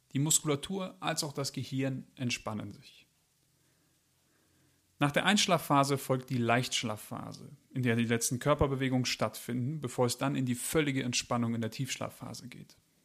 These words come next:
Im weiteren Verlauf wechseln sich dann Tiefschlafphasen mit Traumschlafphasen, sogenannten rem-Phasen, ab. Bekannt ist, dass die rem-Phase für die geistige und die Tiefschlafphase für die körperliche Erholung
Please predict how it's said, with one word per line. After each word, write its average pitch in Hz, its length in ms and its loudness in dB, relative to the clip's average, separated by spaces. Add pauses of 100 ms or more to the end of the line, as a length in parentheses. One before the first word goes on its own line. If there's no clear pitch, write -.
(260)
Im 117 140 -4
weiteren 123 300 6
Verlauf 131 400 4
wechseln 123 300 0
sich 120 140 -2
dann 113 220 -4
Tiefschlafphasen 143 880 -2 (320)
mit - 180 0
Traumschlafphasen, 120 1120 2
sogenannten 120 480 2
rem-Phasen, 110 840 2 (220)
ab. - 280 -4 (920)
Bekannt 180 340 2
ist, - 400 0
dass 123 120 0
die 131 100 -4
rem-Phase 131 560 2
für 123 140 -6
die 117 160 -6
geistige 127 640 0
und 120 120 0
die 123 100 0
Tiefschlafphase 110 920 -4
für 123 140 -6
die 113 100 -6
körperliche 120 500 0
Erholung 127 540 -2